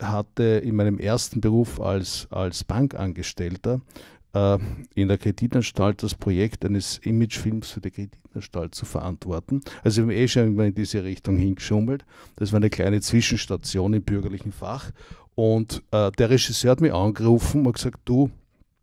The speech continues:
wir bräuchten einen Autor, der von Wirtschaft was versteht, schreib ein Konzept. Das war der Kurt Faudon, leider verstorben vor zwei Jahren. Und der Kurt war ein ganz erfahrener Dokumentarist und ich hab mich hingesetzt, ich hab das Konzept schon was Wochenende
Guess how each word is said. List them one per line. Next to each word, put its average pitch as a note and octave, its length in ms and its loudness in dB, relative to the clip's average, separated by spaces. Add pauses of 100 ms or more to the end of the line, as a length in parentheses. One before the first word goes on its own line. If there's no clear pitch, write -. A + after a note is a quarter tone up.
(360)
wir A2+ 120 0
bräuchten F2+ 340 0
einen B2 80 4
Autor, G2 300 2
der A2+ 100 2
von A#2 200 2
Wirtschaft - 360 0
was F2+ 160 -6
versteht, F#2 500 -6
schreib F#2 220 -2
ein - 80 4
Konzept. G#2 540 -4
Das G2 80 -10
war G#2+ 80 -6
der G#2 80 -4
Kurt - 240 0
Faudon, D#2 420 -4 (420)
leider F#2 260 -2
verstorben F#2 480 -2
vor - 140 -10
zwei - 300 -14
Jahren. B1+ 240 -18 (400)
Und G2 260 -4
der G2+ 80 2
Kurt C3 400 2
war G2 200 -2
ein F2+ 200 -4
ganz G2+ 360 -2
erfahrener F#2+ 460 -4
Dokumentarist F2 960 -8 (300)
und G#2+ 340 2
ich G#2+ 40 2
hab A2+ 80 2
mich A2 120 4
hingesetzt, A2 520 -2
ich G#2+ 140 -4
hab - 180 -4
das - 140 -10
Konzept - 460 -8
schon A#2 120 0
was G#2 180 2
Wochenende A2+ 640 4